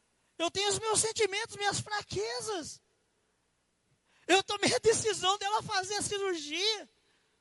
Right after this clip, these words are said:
O peso estava sobre as minhas costas.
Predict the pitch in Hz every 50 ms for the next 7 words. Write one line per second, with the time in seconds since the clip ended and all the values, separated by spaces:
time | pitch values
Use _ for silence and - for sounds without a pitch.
0 | _ _ _ _ _ _ _ _ _ _ _ _ _ _ - - 339 330 - -
1 | 359 381 370 370 330 - - 381 403 403 370 - - - 381 403 403 392 359 269
2 | 247 359 381 392 392 - - - - - 269 294 330 381 392 - - - 330 240
3 | 185